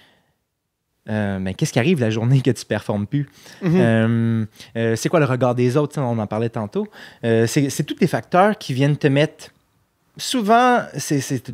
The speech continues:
Speaker 1: c'est une pression qui est purement inutile parce que c'est des trucs que tu contrôles pas. Tu sais, t-, ce que tu contrôles, c'est, c'est ton jeu. Nonobstant du résultat,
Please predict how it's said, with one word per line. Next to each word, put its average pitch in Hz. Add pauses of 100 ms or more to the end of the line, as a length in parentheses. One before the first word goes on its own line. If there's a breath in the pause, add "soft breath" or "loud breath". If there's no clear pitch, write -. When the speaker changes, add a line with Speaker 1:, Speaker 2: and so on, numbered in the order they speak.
Speaker 1:
c'est -
une 139
pression 220
qui -
est -
purement 170
inutile 180
parce -
que 170
c'est 160
des 147
trucs 254
que -
tu -
contrôles 139
pas. 139
Tu -
sais, 147
t-, 127
ce -
que 190
tu -
contrôles, 175
c'est, 123
c'est 131
ton 135
jeu. 131 (600 loud breath)
Nonobstant 202
du 151
résultat, 143